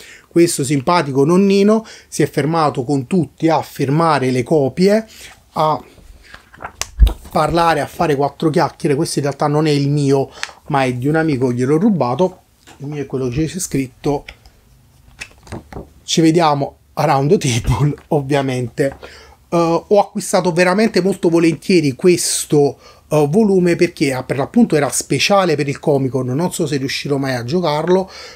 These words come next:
però quando vedo che c'è una volontà di portare del contenuto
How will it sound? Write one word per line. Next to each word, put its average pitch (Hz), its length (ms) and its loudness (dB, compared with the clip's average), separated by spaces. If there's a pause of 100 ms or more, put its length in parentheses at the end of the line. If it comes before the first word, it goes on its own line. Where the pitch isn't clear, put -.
però 196 240 2
quando 190 320 2
vedo 160 320 2
che 151 340 -2 (320)
c'è 160 440 -2
una 147 420 0
volontà 139 500 0
di 135 120 -6
portare 151 420 -2
del 135 180 -4
contenuto 143 760 -2